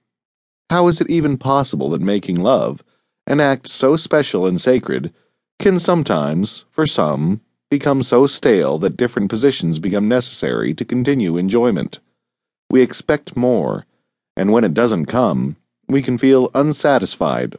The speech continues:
or upset. We may try to lay blame on someone or try to fix our problems. However, these problems are inherently unavoidable and unfixable.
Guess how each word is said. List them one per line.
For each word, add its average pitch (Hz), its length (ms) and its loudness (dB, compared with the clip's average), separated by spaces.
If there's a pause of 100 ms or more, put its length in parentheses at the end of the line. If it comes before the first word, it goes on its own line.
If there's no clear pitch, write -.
or 80 260 -2
upset. - 540 -4 (800)
We 127 140 4
may 143 160 4
try 156 380 2
to 117 80 2
lay 104 200 4
blame 92 380 0
on 92 180 0
someone 78 460 -2
or 85 240 -2
try 95 320 0
to 92 80 -2
fix - 320 -4
our 110 80 4
problems. 101 720 -2 (480)
However, 143 500 4 (380)
these 147 260 4
problems 85 540 0
are 92 160 2
inherently 80 720 -2 (100)
unavoidable 127 800 0 (160)
and 92 360 0
unfixable. 85 840 -2